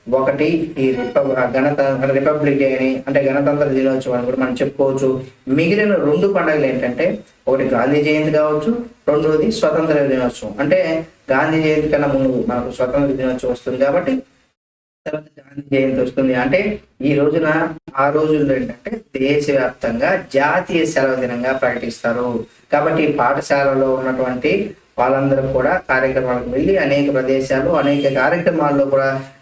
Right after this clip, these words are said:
జరుపుకుంటూ ఆ విధంగా ముందుకైతే వెళ్తూ ఉంటారు ప్రతి ఒక్కరు కూడా.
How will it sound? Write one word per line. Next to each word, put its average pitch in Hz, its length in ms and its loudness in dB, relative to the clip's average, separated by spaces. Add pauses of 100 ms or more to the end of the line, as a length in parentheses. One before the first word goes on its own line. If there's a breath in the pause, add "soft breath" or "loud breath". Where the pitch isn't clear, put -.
జరుపుకుంటూ 143 800 0 (260)
ఆ 131 180 0
విధంగా 127 360 0
ముందుకైతే 135 760 0
వెళ్తూ 139 360 2
ఉంటారు 147 260 0
ప్రతి 139 260 -2
ఒక్కరు 147 240 0
కూడా. 131 300 -2